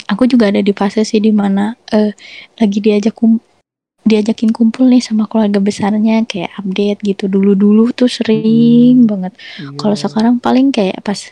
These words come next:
Speaker 1: lagi sincianya, pas lagi apa. Tapi kalau misalnya lagi yang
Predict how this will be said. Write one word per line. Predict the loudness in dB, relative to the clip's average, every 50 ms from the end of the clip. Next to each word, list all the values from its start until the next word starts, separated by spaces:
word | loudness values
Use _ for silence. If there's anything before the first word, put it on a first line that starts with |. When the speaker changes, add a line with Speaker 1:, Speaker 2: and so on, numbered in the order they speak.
| _ -20 _ _ _ -4
Speaker 1:
lagi | -2 -2 -2 -6
sincianya, | -4 -2 -2 -2 -2 0 0 0 2 2 4 4 4 2 2 0
pas | 0 -4 -4 -4
lagi | -4 -2 -2 -2
apa. | -4 -4 -6 _ -6 -4 -4 -4
Tapi | -4 -6 -6 -8 -8
kalau | -8 -6 -6 -6 -6
misalnya | -8 -12 -14 -10 -8 -8 -8 -8 -10 -14 -12 -10 -10 -8
lagi | -8 -10 -12 -10 -10 -10 -8
yang | -8 -10 -12